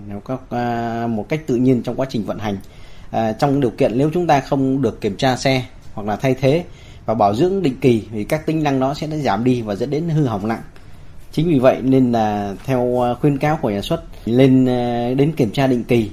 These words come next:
để đảm bảo được rằng một số cái bộ phận của xe không bị mài mòn một cách, à, một cách tự nhiên trong quá trình vận hành. À, trong điều kiện nếu chúng ta không được kiểm tra xe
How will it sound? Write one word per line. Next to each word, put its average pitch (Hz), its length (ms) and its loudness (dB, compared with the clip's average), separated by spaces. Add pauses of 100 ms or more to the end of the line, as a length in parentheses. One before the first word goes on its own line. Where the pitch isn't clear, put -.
(140)
để 95 300 -2
đảm 107 200 -2
bảo 101 180 0
được 107 160 -6
rằng 104 300 -4
một 101 120 -6
số 156 180 -6
cái 175 100 -2
bộ 135 140 0
phận - 260 -2
của 104 100 -4
xe 123 340 -2
không 123 140 -4
bị 104 100 -4
mài 104 200 -2
mòn 101 300 -2 (160)
một 101 140 -10
cách, 131 120 -6 (100)
à, 117 600 -4
một 104 180 -4
cách 156 180 -4
tự 123 100 0
nhiên 127 260 4
trong 117 140 -6
quá 131 140 -2
trình 107 140 -4
vận 101 140 -6
hành. 101 200 -4 (520)
À, 110 220 -2
trong 143 280 0
điều 120 100 2
kiện 117 280 0
nếu 151 160 2
chúng 175 120 0
ta 147 140 4
không 135 420 0
được 107 180 -2
kiểm 101 160 -2
tra 127 200 0
xe 127 300 0